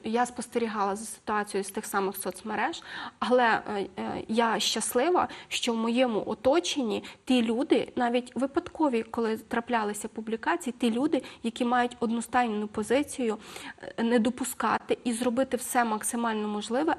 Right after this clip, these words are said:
аби, е, зловмисники отримали покарання за це. І, е, розумієте, в моєму оточенні є такі люди, в моєму оточенні є інші люди, які так само десь будуть це поп-, ми повинні допомагати людям приймати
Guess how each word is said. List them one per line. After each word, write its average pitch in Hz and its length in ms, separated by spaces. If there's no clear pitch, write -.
аби, 220 340
е, 208 220
зловмисники 233 640
отримали 226 540
покарання 214 640
за - 140
це. - 220
І, 240 260
е, 233 160
розумієте, 269 460
в 226 60
моєму 240 440
оточенні 220 580
є 208 80
такі 214 300
люди, 208 320
в 220 40
моєму 262 400
оточенні 269 580
є 240 120
інші 262 440
люди, 240 240
які 233 240
так 254 200
само 220 380
десь 214 200
будуть 214 320
це 220 100
поп-, - 200
ми 247 140
повинні 254 500
допомагати 226 920
людям 233 540
приймати 233 800